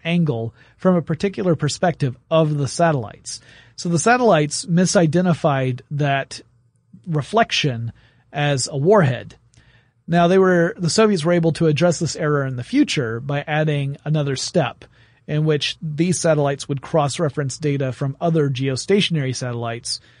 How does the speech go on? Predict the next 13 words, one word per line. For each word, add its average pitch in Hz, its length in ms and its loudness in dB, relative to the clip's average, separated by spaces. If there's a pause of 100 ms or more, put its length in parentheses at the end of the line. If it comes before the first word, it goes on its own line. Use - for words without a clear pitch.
(360)
to 170 40 2
make 175 220 2
certain 170 440 -2
that 135 260 -2 (140)
they 147 180 0
are 131 320 -6
identifying 139 760 -2
actual, 131 960 -2 (140)
uh, 117 300 -10
rockets 139 720 -2
as 139 140 -2
opposed 131 540 -4
to 120 500 -8